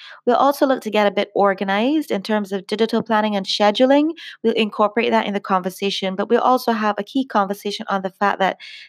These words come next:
time is really not ultimately in our control, but it is a gift that we are given that we can, um, align certain activities to and assign certain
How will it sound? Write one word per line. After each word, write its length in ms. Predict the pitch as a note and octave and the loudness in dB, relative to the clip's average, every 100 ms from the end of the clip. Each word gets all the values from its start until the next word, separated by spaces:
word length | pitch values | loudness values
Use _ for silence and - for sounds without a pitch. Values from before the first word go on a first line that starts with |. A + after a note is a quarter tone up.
| - | -4
time 320 | D4 C#4+ C#4 C4 | 2 4 2 0
is 180 | G#3+ | -2
really 480 | G3+ G3+ A#3+ B3 A#3 | -2 2 4 4 4
not 260 | G#3+ A3+ - _ | 2 0 0 _
ultimately 480 | A#3 B3 A#3+ A3 G#3+ | 0 0 0 -2 -2
in 260 | G3+ G3+ - | -2 -4 -2
our 120 | F#3 G3 | -2 -2
control, 520 | G#3+ G3 - A3+ C4+ | -2 -2 0 2 4
but 180 | A3+ G3+ | 2 0
it 120 | G3 | -2
is 160 | G3+ G3 | -6 -8
a 60 | |
gift 480 | F3 - A3+ B3 - - - - - | -10 0 0 0 -10 -20 -20 -20 -2
that 240 | A3 G#3+ F#3+ | 2 4 2
we 300 | A3 A3 G#3+ | 0 0 2
are 160 | G3+ | 0
given 460 | F#3 G#3+ G#3+ A#3+ A3+ | 0 -2 0 0 0
that 140 | G#3 | -2
we 100 | G3+ | -4
can, 280 | G3+ G#3 G3 - - - | -4 -4 -6 -10 -20 -8
um, 400 | G3+ G3+ G3 F#3+ - | -2 -2 -2 -4 -2
align 380 | A#3+ C4 C#4 C#4 | 0 2 2 2
certain 280 | C4 A#3 - | 0 -2 -2
activities 640 | G3 F#3+ A3+ A3 A3+ G#3 - | -4 -2 -4 -4 -4 -4 -2
to 320 | G#3 G3 F#3+ | 0 2 0
and 180 | G3 G3 | 0 0
assign 500 | G3 - A3 G#3+ G#3 | -2 0 2 2 -2
certain 520 | - G3+ G#3 G3 | -2 -2 -2 -6